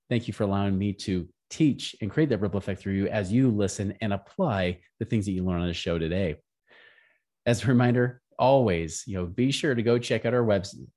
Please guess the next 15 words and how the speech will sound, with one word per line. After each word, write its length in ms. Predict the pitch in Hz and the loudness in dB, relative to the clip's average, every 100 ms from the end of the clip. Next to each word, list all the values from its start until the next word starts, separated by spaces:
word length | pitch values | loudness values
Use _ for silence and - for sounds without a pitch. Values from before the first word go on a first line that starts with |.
| - | -4
our 120 | 113 | 2
website, 440 | 110 98 98 98 | 2 2 -2 -2
money 260 | 117 120 147 | 0 0 2
ripples 260 | 147 143 117 | 2 0 0
dot 220 | 110 107 | -2 -2
com. 320 | 104 82 82 - | -4 -4 -6 -6
If 140 | 127 | -2
you 100 | 131 | -2
haven't 400 | - - 151 185 | -4 -2 -2 -2
tried 300 | 185 165 156 | -4 -4 -2
it 60 | 147 | 0
already, 420 | 92 82 85 - _ _ _ _ | 0 -2 -4 -8 _ _ _ _
go 180 | 127 180 | 0 2
check 320 | - 196 175 | 0 -2 0
out 300 | 123 80 | -2 -2